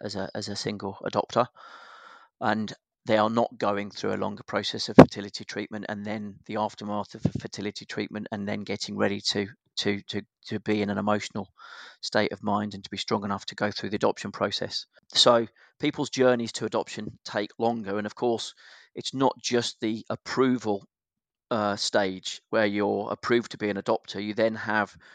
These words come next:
the time it takes to find a child, for that child and you to be matched, and then for that match to be approved, and then from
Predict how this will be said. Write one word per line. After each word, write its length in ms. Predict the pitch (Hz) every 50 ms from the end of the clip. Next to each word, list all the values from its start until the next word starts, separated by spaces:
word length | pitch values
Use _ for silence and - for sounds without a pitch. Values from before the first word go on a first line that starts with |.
| - _
the 60 | _ -
time 320 | - - 113 107 107 104
it 80 | - -
takes 340 | - 117 104 98 - - -
to 120 | - 104
find 420 | - - - 110 110 113 113 107 104
a 40 |
child, 560 | - - - 107 95 95 98 98 104 101 - _ _ _ _ - - - - - - - - - _ _ _ _ _ -
for 120 | - -
that 260 | 101 117 110 - - -
child 340 | - 120 104 107 107 104
and 100 | 107 101
you 120 | 107 107 107
to 140 | - - -
be 100 | - 101
matched, 580 | 101 113 120 113 - - - - - - - -
and 100 | - 107
then 160 | 110 107 107 104
for 640 | - - - - 110 110 110 110 110 110 104 107 - _ -
that 180 | 110 107 104 - _ _ _ _ _ -
match 320 | 120 113 113 - - - -
to 100 | - 113
be 160 | 107 117 113 110
approved, 720 | - - - - 139 143 120 113 117 120 120 123 - - -
and 220 | 110 107 107 107
then 320 | 120 117 113 110 110 110 113
from 480 | - - - 113 110 110 110 110 -